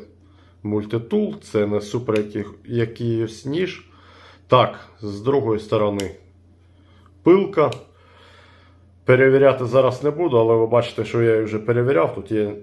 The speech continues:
трохи від дерева, вона коротенька, але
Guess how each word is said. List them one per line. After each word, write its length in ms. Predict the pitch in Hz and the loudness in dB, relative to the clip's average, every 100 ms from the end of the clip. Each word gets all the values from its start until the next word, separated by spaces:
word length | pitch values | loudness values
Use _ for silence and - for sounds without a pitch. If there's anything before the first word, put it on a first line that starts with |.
| - | -8
трохи 360 | 107 104 117 104 - - _ _ _ _ _ _ _ _ - _ _ _ _ - | -6 -4 -6 -8 -12 -20 _ _ _ _ _ _ _ _ -20 _ _ _ _ -6
від 260 | 104 113 120 | -2 -2 2
дерева, 480 | 170 151 127 117 - - | 4 4 2 0 -2 -4
вона 280 | 117 123 123 | 0 0 0
коротенька, 800 | 131 135 139 220 208 - 180 147 131 - - - - - - _ - - - - | 0 0 2 2 2 0 -2 -4 -8 -10 -10 -10 -12 -20 -20 _ -14 -12 -12 0
але 500 | 113 131 160 180 147 | 4 6 6 4 2